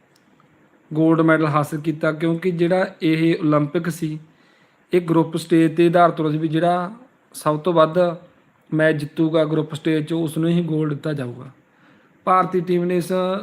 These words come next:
ਟੂਰਨਾਮੈਂਟ ਵਿੱਚ ਕੁੱਲ ਪੈਂਤੀ ਗੋਲ ਕੀਤੇ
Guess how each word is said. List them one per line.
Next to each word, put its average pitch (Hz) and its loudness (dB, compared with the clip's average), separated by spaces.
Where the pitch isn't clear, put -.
ਟੂਰਨਾਮੈਂਟ 165 0
ਵਿੱਚ 165 -2
ਕੁੱਲ 170 0
ਪੈਂਤੀ 165 -2
ਗੋਲ 165 2
ਕੀਤੇ 170 -6